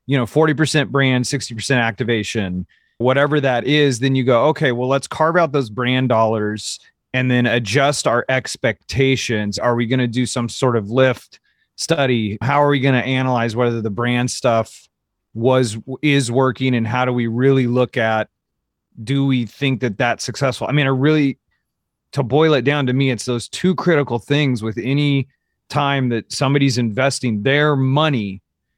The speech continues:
into the marketplace to tell the story about their brand or to get a transaction, is to go, "Okay, cool.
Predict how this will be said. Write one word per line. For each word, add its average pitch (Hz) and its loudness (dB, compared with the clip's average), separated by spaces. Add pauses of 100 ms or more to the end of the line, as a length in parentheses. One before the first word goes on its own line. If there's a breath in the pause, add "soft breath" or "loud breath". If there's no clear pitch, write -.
(480)
into 156 2
the 131 0
marketplace 127 -2
to 113 0 (120)
tell 147 2
the 135 2
story 135 2
about 113 0
their 120 0
brand 120 0
or 107 -4
to 107 -6
get 117 0
a 139 2
transaction, 120 -2
is 107 -4
to - -2
go, 113 0 (340 loud breath)
"Okay, 139 2
cool. 151 2